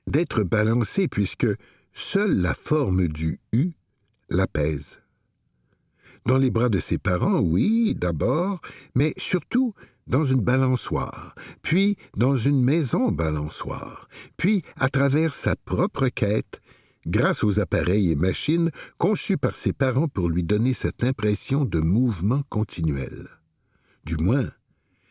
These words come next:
jusqu'à ce qu'une enseignante lui parle de révolution, et que le haut du mouvement perpétuel de la Terre calme son besoin de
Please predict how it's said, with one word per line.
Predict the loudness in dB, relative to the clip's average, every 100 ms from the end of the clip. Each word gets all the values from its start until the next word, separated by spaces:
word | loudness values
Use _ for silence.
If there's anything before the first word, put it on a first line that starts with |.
| _ _ _ -2
jusqu'à | 2 2 0 -2
ce | -2
qu'une | -2 0 2
enseignante | 0 0 0 2 0 -2 0
lui | 0 0
parle | 0 0 -2
de | 0 -2
révolution, | 0 0 0 0 -2 -4 -8 -10 -14 _ _ _ -18 -6
et | -2 -2
que | 0 2
le | 2 2 0 -2 _ 0
haut | 0 -2 _ _ _ -6
du | -2 2
mouvement | 2 2 2 0
perpétuel | 0 -2 -2 -4 -4 -2 0 2
de | 0
la | 0 0
Terre | 0 0 2 0 -2 -6 _ _ _ _ _ _ -4
calme | -2 2 2 2
son | 0 -2 -2
besoin | 0 -2 0 0 0 -2
de | -2 -4